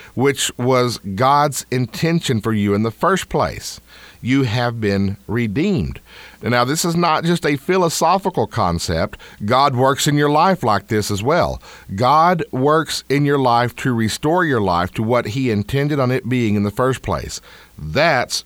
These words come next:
redemption. The question this morning is, have you been redeemed? Have you been redeemed? We look in First John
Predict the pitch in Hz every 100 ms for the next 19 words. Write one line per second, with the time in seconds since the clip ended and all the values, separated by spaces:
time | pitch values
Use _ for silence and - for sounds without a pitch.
0 | _ 113 139 123 143 147 - 60 - -
1 | - - - - 135 135 175 190 196 185
2 | 165 131 127 104 107 131 - - - -
3 | 143 147 - - 170 185 190 156 175 190
4 | 147 180 170 123 120 127 - - - -
5 | 151 170 175 220 202 73 - - - -
6 | _ _ - - - - - _ - 135
7 | 160 170 196 180 196 196 180 208 185 85
8 | 64 - - - - _ - - - -
9 | - - 147 170 185 151 165 170 175 165
10 | 151 151 160 175